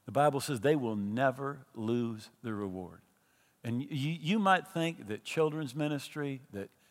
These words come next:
youth ministry is insignificant. I believe that what happens back there is more important than what happens here.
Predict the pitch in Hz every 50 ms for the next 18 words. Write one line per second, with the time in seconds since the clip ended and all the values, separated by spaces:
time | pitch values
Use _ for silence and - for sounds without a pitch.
0 | _ - 117 107 139 170 165 - - 151 151 143 139 127 - - 143 131 120 -
1 | 110 - 131 147 147 - - 147 120 120 147 135 - - 139 - 151 143 - _
2 | - - - - - - _ - 131 147 180 214 214 175 190 196 190 170 151 127
3 | 104 95 87 90 - 113 - - 131 127 123 107 - 143 156 170 170 - - 175
4 | 170 165 131 104 98 90 - 143 147 156 156 131 135 123 110 123 131 135 131 131
5 | 127 131 _ - - - - - _ - 117 98 90 110 113 127 139 160 170 170
6 | 165 147 127 - - 143 139 139 - 113 120 123 - _ _ _ _ - 120 113
7 | 113 123 113 - 117 110 107 - 101 90 82 - - 90 - - -